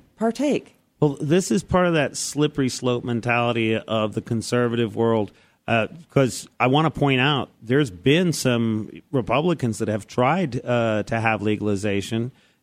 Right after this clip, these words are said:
Speaker 2: Dana Rohrabacher from, um, California,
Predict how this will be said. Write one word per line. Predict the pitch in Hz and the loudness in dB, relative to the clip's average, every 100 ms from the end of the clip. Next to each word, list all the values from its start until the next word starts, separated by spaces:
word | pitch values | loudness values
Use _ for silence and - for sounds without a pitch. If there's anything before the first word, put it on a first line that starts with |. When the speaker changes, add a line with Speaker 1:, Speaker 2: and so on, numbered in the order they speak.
| _ | _
Speaker 2:
Dana | 120 131 127 | 2 4 4
Rohrabacher | 123 123 123 123 120 127 120 | 4 2 4 2 2 0 -2
from, | - 110 107 104 101 98 - | -2 -2 0 0 -2 -4 -6
um, | 101 90 85 80 80 _ - | -6 -6 -8 -12 -18 _ -4
California, | 120 117 113 123 123 120 123 | -2 0 0 0 0 2 0